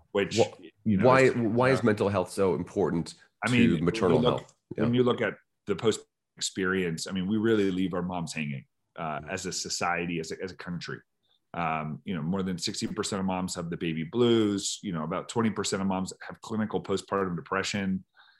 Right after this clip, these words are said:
Speaker 1: So when we start looking at, you know, where gaps of care are, I mean, postpartum, the fourth trimester is just, you know, needs desperately help. And so,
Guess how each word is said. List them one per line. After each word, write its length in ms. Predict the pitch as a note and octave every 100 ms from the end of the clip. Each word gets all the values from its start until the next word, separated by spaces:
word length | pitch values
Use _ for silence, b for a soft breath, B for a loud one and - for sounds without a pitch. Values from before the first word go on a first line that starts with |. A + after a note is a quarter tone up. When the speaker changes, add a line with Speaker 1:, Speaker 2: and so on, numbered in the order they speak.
| b -
Speaker 1:
So 240 | - F#2+
when 200 | F#2+ E2+ F#2+
we 80 |
start 240 | F#2 C3 A2
looking 400 | F2+ G2+ G#2+ F#2+
at, 360 | E2+ E2+ E2+ -
you 120 | F#2+
know, 300 | D#2+ C#2+ C#2 -
where 440 | D#2+ F#2+ G#2+ A2
gaps 380 | G2+ F#2+ G2 -
of 100 | F#2
care 300 | - F#2+ F2
are, 400 | E2+ G2 C3 C3
I 60 | G2+
mean, 180 | G2+ E2+
postpartum, 640 | A#2+ A2+ - G2 G2+ F2+
the 100 | E2 -
fourth 300 | A2 G#2 -
trimester 680 | - F2+ F2 E2+ - F2 D#2+
is 240 | F2+ E2 -
just, 600 | - G#2+ D#2 - - - _ _ _ _ _ -
you 200 | G#2 G2
know, 100 | F2
needs 1080 | B2+ C#3+ D3+ D3 B2 F#2 - - - - _ _
desperately 760 | A#2+ A#2 - G#2 D#2 E2 C#2 -
help. 340 | - D2+ - - _
And 120 | G2+
so, 460 | F#2+ - G2 F2